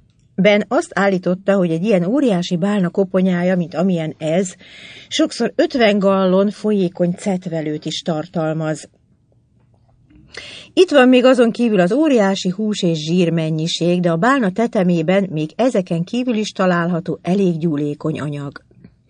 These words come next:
A katamari hajótöröttei több mint egy évig tüzelhetnének vele megszakítás nélkül.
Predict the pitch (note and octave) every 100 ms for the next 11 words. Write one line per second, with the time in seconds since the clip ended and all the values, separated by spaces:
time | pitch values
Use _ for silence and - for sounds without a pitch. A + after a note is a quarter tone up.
0 | - - - - - - - - F4+ C4+
1 | G#3 E3 D#3+ F#3 F#3 E3+ E3+ E3 E3+ D#3
2 | E3+ F3+ F#3 E3+ D#3 D#3 D3 E3 E3+ D#3+
3 | - E3+ D3+ D#3+ E3+ F3 E3+ E3+ F3 E3+
4 | E3+ E3 D#3 - D3+ - C#3+ C#3+ C3 C#3
5 | - A#2+ - - C3